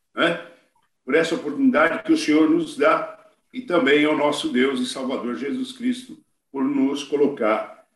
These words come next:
dentro desse, desse ritual de missão. E o guarda metropolitano,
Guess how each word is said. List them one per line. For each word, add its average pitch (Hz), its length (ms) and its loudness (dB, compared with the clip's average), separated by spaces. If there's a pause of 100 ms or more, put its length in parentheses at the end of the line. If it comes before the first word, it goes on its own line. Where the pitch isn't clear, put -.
(260)
dentro 131 320 2
desse, 131 600 2 (120)
desse - 680 2 (120)
ritual 147 580 4
de 269 160 2
missão. - 400 0 (720)
E 185 600 0 (220)
o 170 80 -10
guarda 180 360 4
metropolitano, 160 1000 4